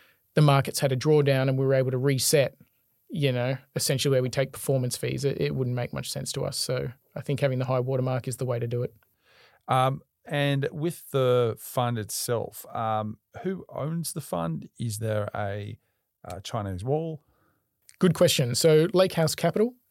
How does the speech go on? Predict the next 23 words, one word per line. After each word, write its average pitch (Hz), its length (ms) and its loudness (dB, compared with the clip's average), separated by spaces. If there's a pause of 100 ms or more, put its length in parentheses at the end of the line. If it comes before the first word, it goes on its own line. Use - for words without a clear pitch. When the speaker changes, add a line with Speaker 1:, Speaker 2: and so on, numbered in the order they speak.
Speaker 1:
um, 143 800 2
is 151 140 2
actually 147 320 2
owned 139 300 4
by 135 260 4
the 135 160 2
Motley 143 240 2
Fool, 247 320 2 (260)
um, 139 220 0
who 139 140 2
is 131 100 0
the 131 100 -4
parent 143 280 0
company 139 400 2
in 135 100 2
the 131 80 0
U 131 180 2
S. 226 300 0 (640)
Um, 139 320 4
but 147 160 4
in 151 140 4
terms 156 400 6
of 135 580 4